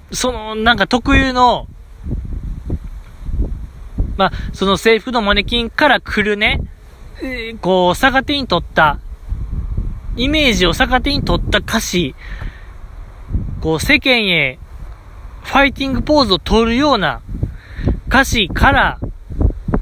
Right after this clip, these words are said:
エビ中にもその文化が入りまして、で、その直後ですよね。まっすぐにもその、風味、杉山節と言いましょうか。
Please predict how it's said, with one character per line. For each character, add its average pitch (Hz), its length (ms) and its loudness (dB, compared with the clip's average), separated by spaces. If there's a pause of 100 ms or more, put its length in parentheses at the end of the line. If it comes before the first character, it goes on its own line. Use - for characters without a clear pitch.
(440)
エ 233 120 6
ビ 226 140 4
中 247 240 2
に 294 100 2
も 220 140 4
そ 214 140 -2
の 220 120 2
文 254 260 2
化 180 80 0
が 151 100 2
入 180 280 4
り 208 120 -2
ま 247 180 4
し - 200 -10
て、 135 340 0 (2000)
で、 170 120 2
そ 262 180 2
の 269 80 2
直 277 300 4
後 226 140 4
で 147 140 2
す 135 100 -8
よ 131 100 -6
ね。 143 140 -2
ま 170 160 4
っ 190 40 4
す 294 240 0
ぐ 277 120 0
に 233 140 -2
も 233 160 2
そ 214 180 0
の、 214 300 4 (1800)
風 247 340 2
味、 226 320 0 (560)
杉 233 360 0
山 240 240 6
節 214 240 -2
と 202 60 -2
言 175 60 2
い 165 40 2
ま 165 100 2
し 156 80 -2
ょ 180 100 6
う 151 60 -2
か。 135 240 -2